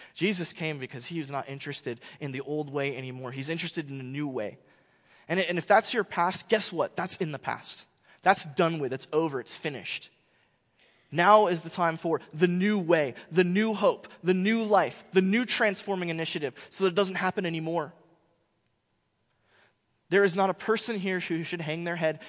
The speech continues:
in shame because of past actions. Jesus is not interested in dragging up your baggage and, and, and holding you down with it. What he's interested in is for you to take a stand right now and say,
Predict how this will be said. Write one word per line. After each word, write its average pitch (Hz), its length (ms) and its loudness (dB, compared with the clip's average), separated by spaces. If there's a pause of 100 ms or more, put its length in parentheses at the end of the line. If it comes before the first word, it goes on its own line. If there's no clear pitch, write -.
in 180 120 -2
shame 151 360 -6
because 135 340 -8
of 123 140 -14
past 139 300 -6
actions. 127 520 -12 (760)
Jesus 185 360 -2
is 160 100 -4
not 175 240 2
interested 180 460 -4
in 160 80 -6
dragging 156 420 2
up 151 240 -4
your 156 140 -6
baggage 143 500 2 (300)
and, 147 180 -6
and, 147 160 -6
and 139 160 -8
holding 143 300 -6
you 135 100 -8
down 127 240 -4
with 104 80 -12
it. 90 160 -12 (1800)
What 151 80 -4
he's 160 140 -2
interested 214 480 -4
in 127 160 -10 (720)
is - 80 -10
for 170 160 -6
you 185 160 -4
to 185 40 -6
take 208 300 -6
a 208 40 -6
stand 165 380 -6
right 147 160 -4
now 143 180 -10
and 139 100 -12
say, 131 120 -10